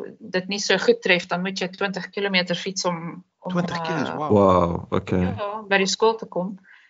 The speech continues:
Speaker 1: My seuns fiets, dink ek, sewe kilometers een rigting en sewe terug, so dis veertien 'n dag,
Speaker 2: Oh,
Speaker 1: net
Speaker 2: dis 'n fair
Speaker 1: vir, vir
Speaker 2: distance,
Speaker 1: skool en
Speaker 2: ja.
Speaker 1: terug. Ja, en, ehm, maar kinders wat verder weg is, dan moet hulle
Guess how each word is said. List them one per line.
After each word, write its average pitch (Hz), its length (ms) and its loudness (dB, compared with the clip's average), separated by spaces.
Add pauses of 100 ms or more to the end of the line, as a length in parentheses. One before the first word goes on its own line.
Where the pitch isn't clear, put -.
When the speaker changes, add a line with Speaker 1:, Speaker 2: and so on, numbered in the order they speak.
(140)
Speaker 1:
My 226 200 6
seuns - 580 -6 (680)
fiets, - 560 -10 (380)
dink 233 140 -2
ek, 247 140 0
sewe 269 400 -2
kilometers 233 580 -2
een 233 160 0
rigting 233 400 0
en 220 80 -6
sewe 214 340 2
terug, 175 260 -2
so 220 120 -2
dis 190 200 -4
veertien 202 380 2
'n 196 80 2
dag, 175 260 2
Speaker 2:
Oh, - 40 -10
Speaker 1:
net 196 140 2
Speaker 2:
dis 196 160 -8
'n - 40 -14
fair 190 200 2
Speaker 1:
vir, 190 80 2
vir 104 100 0
Speaker 2:
distance, 135 220 -2
Speaker 1:
skool 95 160 4
en 95 60 -2
Speaker 2:
ja. 135 60 -2
Speaker 1:
terug. 247 180 -4 (640)
Ja, 202 340 2 (440)
en, 220 260 2
ehm, 214 500 6 (160)
maar 220 160 4
kinders 262 260 4
wat 254 160 0
verder 240 400 8
weg 262 240 4
is, 349 180 -6
dan 247 160 -2 (440)
moet 220 160 -2
hulle 208 420 0